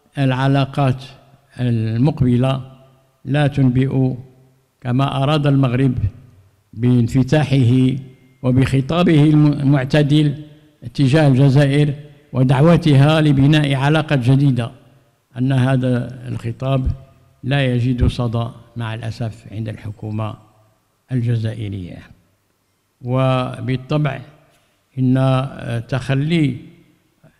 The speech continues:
السلطات الجز-، الحكومة الجزائرية عن أي سلطة في منطقة تندوف ليس مسألة إيجابية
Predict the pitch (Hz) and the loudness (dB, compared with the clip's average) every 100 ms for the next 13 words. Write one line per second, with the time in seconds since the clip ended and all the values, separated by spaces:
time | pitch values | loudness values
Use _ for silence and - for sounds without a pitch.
0 | _ - 120 - - 127 123 123 165 156 | _ -20 -20 -18 -10 -6 -4 -4 -6 -4
1 | 135 127 131 - 131 131 170 175 139 139 | -2 -2 -2 -4 -6 -2 0 2 2 2
2 | 135 147 131 113 104 95 107 123 131 - | 2 0 0 -2 -6 -8 -4 -4 -4 -8
3 | 165 156 147 - - 120 - - _ _ | -4 -2 0 -2 -2 -6 -10 -16 _ _
4 | _ _ _ _ _ 120 123 156 156 139 | _ _ _ _ _ -2 0 0 -2 -4
5 | 135 - - 131 131 156 - - - _ | -4 -2 2 2 2 -2 -4 -14 -20 _
6 | _ _ _ _ 117 156 147 - 139 139 | _ _ _ _ -8 -4 -2 -2 -2 -2
7 | 143 139 113 - 127 123 139 127 113 135 | -6 -6 -6 -4 -2 -2 0 0 2 2
8 | 120 110 107 | 0 -2 -4